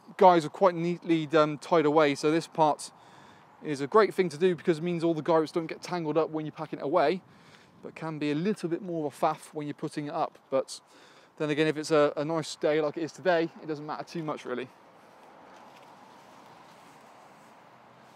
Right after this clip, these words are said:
So normally you can tell where the, um, pegging point needs to be, where you want to position the guy by where the tag's coming forward. So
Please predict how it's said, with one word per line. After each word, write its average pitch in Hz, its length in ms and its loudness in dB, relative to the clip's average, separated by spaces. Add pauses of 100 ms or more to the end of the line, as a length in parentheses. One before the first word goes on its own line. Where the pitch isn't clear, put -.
(1160)
So 151 440 2 (240)
normally 214 340 2
you 190 100 0
can 190 140 -4
tell 185 320 0
where 185 480 0
the, 180 360 -4
um, 165 260 -4 (240)
pegging 175 200 -6
point 165 220 -8
needs 170 220 -6
to 160 100 -12
be, 170 260 -2 (2000)
where 180 160 0
you 175 120 0
want 165 140 -2
to 151 60 -12
position 175 240 -4
the 165 80 -4
guy 165 320 6
by 160 340 8
where 160 260 4
the 147 120 0
tag's 170 340 -2
coming 151 220 -4
forward. 139 340 0
So 143 260 4